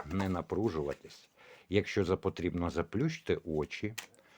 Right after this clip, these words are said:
не схрещуйте ноги та руки. А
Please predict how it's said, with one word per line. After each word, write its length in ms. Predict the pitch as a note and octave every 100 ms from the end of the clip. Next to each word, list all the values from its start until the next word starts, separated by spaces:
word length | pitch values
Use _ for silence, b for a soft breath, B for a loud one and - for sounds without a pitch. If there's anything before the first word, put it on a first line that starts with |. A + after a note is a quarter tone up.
| b b
не 120 | F#2+
схрещуйте 680 | G2 - F#2+ - F2 E2 F2
ноги 260 | F2+ E2+ F2
та 180 | - F2
руки. 380 | E2 E2 A#2 A#2+ - _ _ _ b b b b b
А 120 | E2+